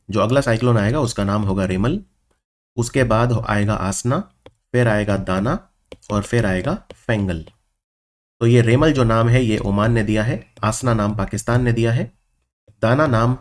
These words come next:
कतर ने सजेस्ट किया है और फेंगल नाम सऊदी अरेबिया ने सजेस्ट किया है। और obviously जब ये साइक्लोन आएंगे तभी पता चलेगा ये कहाँ आ रहे हैं, राइट? तो जब ये आएंगे I will keep you posted।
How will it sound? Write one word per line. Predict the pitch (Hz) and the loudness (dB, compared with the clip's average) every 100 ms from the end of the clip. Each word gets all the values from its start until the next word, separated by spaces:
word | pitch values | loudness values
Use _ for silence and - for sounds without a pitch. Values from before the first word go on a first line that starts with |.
| - | -4
कतर | 117 120 151 | -4 0 0
ने | 107 | 0
सजेस्ट | 104 104 101 - | -2 -2 -4 -4
किया | 104 98 | -2 0
है | 147 - _ _ - | -2 -4 _ _ -4
और | 107 | -4
फेंगल | 104 120 139 151 | -2 -2 0 2
नाम | 101 98 104 - _ | 2 0 -2 -6 _
सऊदी | - 117 120 147 | -4 0 2 2
अरेबिया | 117 101 107 101 | 2 0 0 0
ने | 95 131 | 0 -4
सजेस्ट | - 95 95 95 | -6 -4 -4 -4
किया | - 90 | -8 -10
है। | 78 - _ _ _ _ _ | -10 -16 _ _ _ _ _
और | 120 | 0
obviously | 123 139 139 | 2 2 2
जब | 117 | 2
ये | 120 | 2
साइक्लोन | 117 104 127 113 | 2 2 2 2
आएंगे | 107 123 | 2 0
तभी | 120 120 | 0 2
पता | 120 117 | 2 2
चलेगा | 110 110 | 0 0
ये | 120 113 | 0 0
कहाँ | 101 107 | 0 0
आ | |
रहे | 104 135 | 0 -2
हैं, | - _ _ - | -6 _ _ -4
राइट? | 180 185 - _ _ - | -4 -6 -20 _ _ -4
तो | 101 98 - | -2 -2 -4
जब | 117 123 | 0 4
ये | |
आएंगे | 107 104 147 | 4 2 0
I | 139 101 | 0 0
will | 101 | -2
keep | 98 123 | -2 -4
you | 165 - 98 | -6 -8 -8
posted। | - - | -8 -12